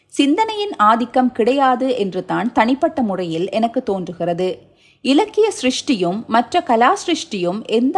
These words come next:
ஆதிக்கத்திற்கும் உட்பட்டது அல்ல. விமர்சகர் எழுதுகிற கோட்டுக்குள் மட்டுமல்ல, அதைவிட சக்தி வாய்ந்த சர்வாதிகாரியின் கோட்டுக்குள் கூட அது அடங்கி விடுவதில்லை.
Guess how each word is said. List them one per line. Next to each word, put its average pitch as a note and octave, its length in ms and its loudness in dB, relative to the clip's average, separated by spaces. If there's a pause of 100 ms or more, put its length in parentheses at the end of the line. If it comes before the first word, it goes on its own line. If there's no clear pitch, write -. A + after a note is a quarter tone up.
ஆதிக்கத்திற்கும் A3+ 840 0
உட்பட்டது G#3+ 640 -4
அல்ல. E3+ 240 -2 (600)
விமர்சகர் F#4+ 600 2
எழுதுகிற A#3+ 460 2 (100)
கோட்டுக்குள் A#3 720 -2
மட்டுமல்ல, G#3 580 0 (220)
அதைவிட A#3+ 480 2
சக்தி B3+ 360 -4
வாய்ந்த C4+ 440 2
சர்வாதிகாரியின் B3 960 0
கோட்டுக்குள் G3+ 560 -2
கூட F3 360 0
அது G#3+ 260 -2
அடங்கி B3 360 2
விடுவதில்லை. F3 580 -2